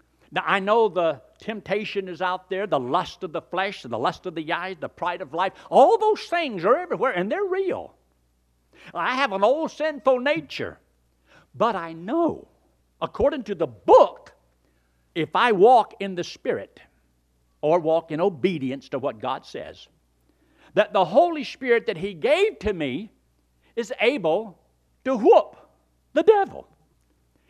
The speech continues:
I don't have to be able to whoop the devil. All I have to do is yield to the Lord,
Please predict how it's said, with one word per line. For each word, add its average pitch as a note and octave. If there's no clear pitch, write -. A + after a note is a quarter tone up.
I A#3
don't E4
have F4+
to C#4+
be A3
able G#3
to E3+
whoop B3+
the F3+
devil. B2
All E3+
I A#3+
have G3
to D#3
do E3
is E3+
yield F#3
to F3+
the F3+
Lord, A3